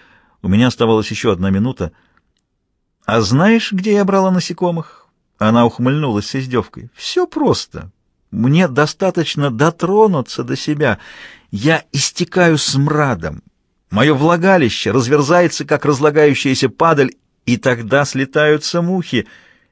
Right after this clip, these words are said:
Чувствуешь, рагаццо? Я призываю их своим лоном. Они сейчас прилетят». Опустив голову, она что-то забормотала нараспев, быстро выкрикивала слова, раскачиваясь взад и вперёд.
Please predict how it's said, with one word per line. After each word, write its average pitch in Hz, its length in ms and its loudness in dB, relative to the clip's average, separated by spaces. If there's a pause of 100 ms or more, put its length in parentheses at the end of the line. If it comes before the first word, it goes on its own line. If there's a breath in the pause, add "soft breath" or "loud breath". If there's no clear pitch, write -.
(120)
Чувствуешь, - 560 -4
рагаццо? 165 680 -2 (120)
Я 90 160 -4
призываю 117 540 0
их 156 100 -4
своим 165 280 2
лоном. 175 500 2 (340 loud breath)
Они 123 360 0
сейчас 147 540 -2
прилетят». 165 720 0 (580 loud breath)
Опустив 117 440 -4
голову, 123 260 0
она 113 160 2
что-то 117 300 -6
забормотала 117 720 0
нараспев, 123 480 -2 (640 soft breath)
быстро 95 420 -2
выкрикивала 104 540 -4
слова, 127 340 2
раскачиваясь 113 640 -2
взад 95 360 -4
и 117 40 -8
вперёд. 127 360 -4